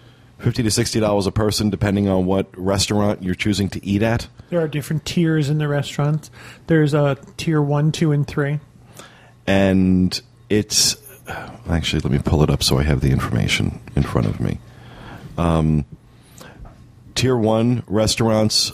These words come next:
Speaker 1: are Beer Garden and Garden Grill. So tier one is actually the lowest tier.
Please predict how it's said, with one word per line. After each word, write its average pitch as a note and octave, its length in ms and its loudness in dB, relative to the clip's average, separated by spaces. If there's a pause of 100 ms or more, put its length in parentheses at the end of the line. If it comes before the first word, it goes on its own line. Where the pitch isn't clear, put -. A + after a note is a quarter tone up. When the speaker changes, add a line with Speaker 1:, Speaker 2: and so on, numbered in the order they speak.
Speaker 1:
are F2+ 460 2 (600)
Beer G#2 200 0
Garden A2 680 0
and F#2 220 2
Garden G2 300 4
Grill. F2+ 420 2 (340)
So G#2+ 180 0
tier G2 220 0
one F2 200 2
is E2 120 0
actually E2+ 420 2
the D#2 100 -4
lowest D#2+ 460 2
tier. D2+ 300 -4